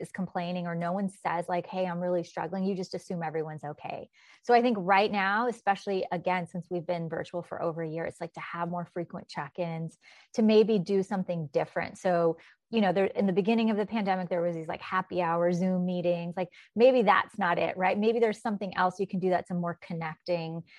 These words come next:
sort of psychologically safe activity with all of your people, or have your, you know, people managers do that with their people. But ultimately, it's, like, a constant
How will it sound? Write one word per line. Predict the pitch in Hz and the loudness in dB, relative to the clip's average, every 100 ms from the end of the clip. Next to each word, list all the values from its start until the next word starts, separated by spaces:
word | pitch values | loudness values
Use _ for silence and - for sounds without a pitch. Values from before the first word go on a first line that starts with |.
| - | -14
sort | - 208 | -2 2
of | 185 | 2
psychologically | - 180 180 170 160 - 170 | 2 0 2 0 0 -2 -6
safe | - - 165 147 | -4 -2 -2 0
activity | 143 - 180 165 180 180 | -4 -4 -6 -2 -2 0
with | 170 | -2
all | - 160 | -2 -2
of | 156 | -2
your | 151 | -6
people, | - 247 226 214 196 - | -6 -4 0 2 2 2
or | 175 | -2
have | 185 180 170 | 0 -2 0
your, | 170 160 - | 0 -2 -4
you | 185 | -6
know, | 156 | -6
people | - 180 170 | -6 -6 -4
managers | 156 165 170 175 160 | -4 -4 -4 -4 -4
do | 180 | 0
that | 175 - | 2 0
with | 180 | 0
their | 175 175 | 0 -2
people. | - 180 190 180 180 - - | -4 -2 0 0 -2 -18 0
But | 240 | 8
ultimately, | 262 294 370 302 233 | 8 8 2 0 2
it's, | 196 196 | 0 0
like, | 180 | -2
a | - - | -4 -6
constant | - 214 214 - 233 202 | -2 -2 -2 0 -2 0